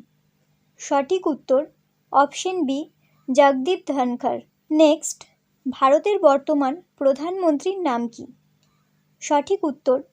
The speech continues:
অপশন বি, নরেন্দ্র মোদি। নেক্সট কোয়েশ্চেন, ভারতের বর্তমান স্বরাষ্ট্রমন্ত্রীর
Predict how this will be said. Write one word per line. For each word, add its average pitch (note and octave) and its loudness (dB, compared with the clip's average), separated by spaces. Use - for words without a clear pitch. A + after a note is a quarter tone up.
অপশন C#4+ 0
বি, C4+ -2
নরেন্দ্র E4+ 2
মোদি। A#3+ -4
নেক্সট C#4 -2
কোয়েশ্চেন, C4 0
ভারতের D4+ 2
বর্তমান C4 0
স্বরাষ্ট্রমন্ত্রীর F4+ 0